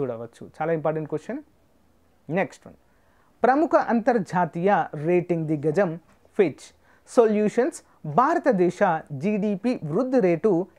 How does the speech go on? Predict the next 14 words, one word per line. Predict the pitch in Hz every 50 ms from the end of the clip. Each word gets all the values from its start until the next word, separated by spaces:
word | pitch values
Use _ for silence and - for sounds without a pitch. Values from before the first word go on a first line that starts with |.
| _ _ 143
ఎంత | 143 139 190 226 285 330 311 - 294
శాతంగా | 226 - - - 160 147 - - 143 143 180 202 -
అంచనా | 143 156 147 - 180 160 147
వేసింది | 135 135 131 - - - 120 123 143 143 120 - - _ _ _ - - -
రెండు | 131 151 147 143
వేల | 143 139
ఇరవై | 135 139 139 147 160 233 330 - - _ _ _ _ _ -
ఇరవై | 143 165 185 175 170 151
ఒకటవ | 139 - 131 131 139 196 220 - - -
ఆర్థిక | 139 180 214 208 143 123 143 - 302
సంవత్సరానికి? | 294 - - 151 131 127 - - - 139 127 113 117 120 - - 123 107 - _ _ _ _ _ _ _ _ -
So | 269 277
సరైన | 277 - 262 254 262 262 269
సమాధానం | 254 262 233 233 226 208 185 214 214 214